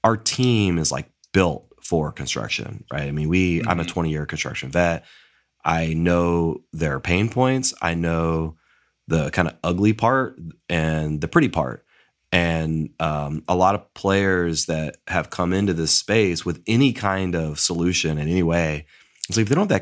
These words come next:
Speaker 1: construction background, they are quickly turned off by it. And, um, our team, it's like, look, we give 'em, I wouldn't say the riot act, but, like, we, we let 'em know what they're getting into. And we certainly hire from the construction side as well.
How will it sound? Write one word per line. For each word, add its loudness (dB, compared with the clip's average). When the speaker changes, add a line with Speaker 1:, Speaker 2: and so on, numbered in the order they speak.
Speaker 1:
construction -2
background, -2
they 2
are -4
quickly 0
turned -2
off -2
by -4
it. -10
And, 0
um, -4
our 4
team, 2
it's -2
like, -2
look, -2
we -2
give 2
'em, -2
I -2
wouldn't -2
say -2
the -8
riot 0
act, -8
but, -6
like, -8
we, 0
we 0
let 6
'em 0
know 2
what -2
they're -4
getting -4
into. 0
And -2
we -2
certainly 2
hire -2
from -4
the -4
construction -4
side 0
as -6
well. -4